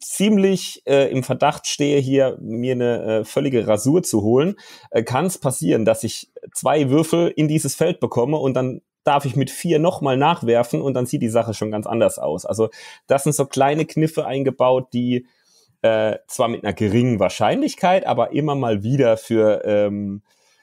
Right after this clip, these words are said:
ein bisschen Schlachtenglück sorgen, was ja dann, äh, ja, einfach richtig, richtig witzig ist.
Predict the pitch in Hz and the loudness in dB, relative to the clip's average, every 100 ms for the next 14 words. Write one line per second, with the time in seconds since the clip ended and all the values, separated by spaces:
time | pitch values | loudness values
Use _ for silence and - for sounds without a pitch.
0 | _ _ - 113 151 - 139 104 98 - | _ _ -4 -2 -2 -2 -2 0 -2 -2
1 | 104 107 107 - 101 92 87 80 80 87 | -2 0 0 0 2 2 2 -2 -4 -2
2 | - 92 90 90 87 87 90 90 87 98 | 0 0 0 -2 -2 0 2 2 0 0
3 | 80 87 _ 98 - 95 98 98 - 101 | -2 -2 _ -8 -6 -6 -6 -8 -6 -6
4 | - - - 104 104 101 98 90 82 76 | -8 -18 -12 -8 -8 -6 -8 -10 -12 -14
5 | - | -20